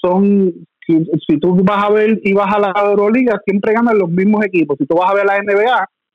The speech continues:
siempre o ganan los mismos equipos o son los mismos equipos que están en la, en la lucha, y siempre hay unos equipos de mercado pequeño que no invierten mucho,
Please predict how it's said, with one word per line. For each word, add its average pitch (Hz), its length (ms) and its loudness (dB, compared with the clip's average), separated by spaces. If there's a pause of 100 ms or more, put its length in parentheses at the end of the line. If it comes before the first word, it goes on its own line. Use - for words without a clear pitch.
(140)
siempre 196 380 -2
o 160 120 0
ganan 208 260 0
los 220 80 2
mismos 226 340 2
equipos 240 380 0
o 170 140 -2
son 190 120 -2
los 208 80 0
mismos 214 280 2
equipos 208 280 -2
que 202 60 -4
están 196 240 -8
en 196 160 0
la, 185 240 0
en 180 80 -2
la 185 120 0
lucha, 220 340 -2 (340)
y 151 100 -2
siempre 175 360 -2
hay 196 40 2
unos 196 160 0
equipos 208 320 0
de 170 120 0
mercado 151 380 -2
pequeño 208 600 0
que 170 120 -2
no 156 120 2
invierten 180 420 -2
mucho, 208 540 0